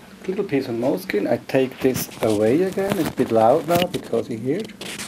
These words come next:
Clip away. And I would simply,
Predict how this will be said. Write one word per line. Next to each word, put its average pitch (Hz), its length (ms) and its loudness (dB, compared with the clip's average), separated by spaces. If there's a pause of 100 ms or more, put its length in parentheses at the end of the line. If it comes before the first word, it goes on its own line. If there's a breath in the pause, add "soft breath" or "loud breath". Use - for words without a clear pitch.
(1040)
Clip 143 340 2
away. 127 440 4 (2750 loud breath)
And 123 200 4
I 120 80 8
would 113 200 -2
simply, 196 680 0